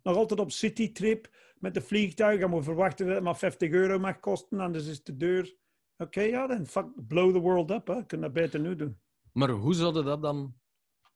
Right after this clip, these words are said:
Speaker 1: Ja, dat we allemaal leren.
Speaker 2: veranderen?
Speaker 1: Ja, een beetje meer lokaal leven, hè.
Speaker 2: Ja, dat moet, hè.
Speaker 1: Lokaal leven in plaats van, in plaats van te zeggen, "Nee, ik heb het recht om schoenen te bestellen bij bol dot com, die
Speaker 2: Ja.
Speaker 1: ene keer te dragen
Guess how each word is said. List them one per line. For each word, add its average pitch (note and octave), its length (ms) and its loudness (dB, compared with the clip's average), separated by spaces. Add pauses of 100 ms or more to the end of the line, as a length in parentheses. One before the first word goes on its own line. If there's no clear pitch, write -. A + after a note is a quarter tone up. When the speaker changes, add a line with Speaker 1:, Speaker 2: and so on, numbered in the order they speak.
Speaker 1:
Ja, G#3+ 280 2
dat A#3 120 6
we G#3+ 60 4
allemaal G3+ 260 2
leren. F3+ 140 4
Speaker 2:
veranderen? C3+ 540 4 (500)
Speaker 1:
Ja, D4 200 2
een F#3 140 -6
beetje G3 240 0
meer F#3+ 180 4
lokaal F3+ 540 4
leven, F#3 360 2
hè. B3+ 80 -2 (680)
Speaker 2:
Ja, E3+ 300 -2
dat B2 200 -4
moet, E3 120 0
hè. E3+ 60 0
Speaker 1:
Lokaal F#3 320 2
leven B3 380 2
in D#3+ 100 -2
plaats D#3+ 260 -6
van, D#3+ 380 -4 (320)
in E3 120 -4
plaats E3 240 -2
van F3 160 0
te D#3 100 -4
zeggen, E3+ 300 0
"Nee, A3 200 2
ik B3 120 -2
heb G#3 140 0
het G3 160 -4
recht B3+ 440 -8
om G#3 360 0 (140)
schoenen C4+ 720 4
te A#3 100 -4
bestellen G#3 680 2
bij E3+ 140 0
bol F#3 260 2
dot E3+ 240 0
com, G3+ 240 4 (280)
die E3+ 240 -4
Speaker 2:
Ja. B2 100 -12
Speaker 1:
ene A3+ 220 6
keer G3+ 240 2
te D#3 100 -10
dragen F3+ 600 2